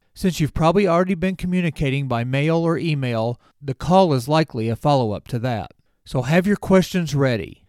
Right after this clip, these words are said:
It is good to have a list of questions you want to ask the coaches.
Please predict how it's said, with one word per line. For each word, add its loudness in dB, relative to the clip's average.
It -2
is 0
good 4
to 4
have 2
a 2
list 0
of -2
questions 0
you 2
want 0
to -6
ask -4
the -6
coaches. -6